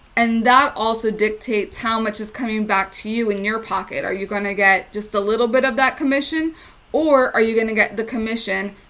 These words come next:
and what is due to you for putting in the extra work and that brain power? Because that brain that you have invested not only lots of money on education, but invested a lot of time <laughs> on education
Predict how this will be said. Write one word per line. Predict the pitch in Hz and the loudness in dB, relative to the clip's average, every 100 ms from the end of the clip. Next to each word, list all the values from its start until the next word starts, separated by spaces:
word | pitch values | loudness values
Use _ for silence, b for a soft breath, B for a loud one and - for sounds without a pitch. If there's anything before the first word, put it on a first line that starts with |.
| _ | _
and | 233 240 233 233 | -2 2 2 0
what | 214 220 214 214 | 0 2 2 2
is | 214 214 | 0 -2
due | 208 208 | -2 -4
to | 202 214 | -4 -2
you | 214 214 | -2 -2
for | 214 | -6
putting | 214 233 233 208 | -6 -4 -2 0
in | 208 | -2
the | - | 0
extra | 202 202 - 202 | 0 0 -4 -2
work | 185 185 - | 0 0 -2
and | 311 381 381 | 2 4 6
that | 370 247 | 4 4
brain | 233 294 359 | 4 4 2
power? | - 240 202 160 - B B - | 2 2 2 0 -6 B B -6
Because | 254 285 269 226 | -2 0 0 4
that | 269 349 226 | 4 4 0
brain | 254 302 392 | 2 4 4
that | 403 302 | 2 0
you | 330 339 | 0 0
have | 302 302 349 403 403 - B B - | -2 0 -2 -4 -6 -18 B B -4
invested | 254 254 254 262 - 285 247 | 0 4 6 6 4 2 4
not | 233 247 | 6 6
only | 285 294 | 4 4
lots | 269 226 220 | 4 2 0
of | 180 - | -4 -8
money | 180 190 262 359 | -2 2 4 6
on | 359 330 | 6 4
education, | 320 320 330 339 330 349 339 349 B B - | 2 0 0 0 0 -2 -4 -6 B B -4
but | 226 | 0
invested | 233 214 233 285 359 | 0 4 4 4 0
a | 339 | 0
lot | 311 285 | 0 -2
of | - | -6
time | - 247 - 320 311 | -10 -6 2 6 6
<laughs> | |
on | 247 247 | 4 2
education | 226 226 247 214 330 277 233 214 | 2 2 0 0 0 0 -2 -4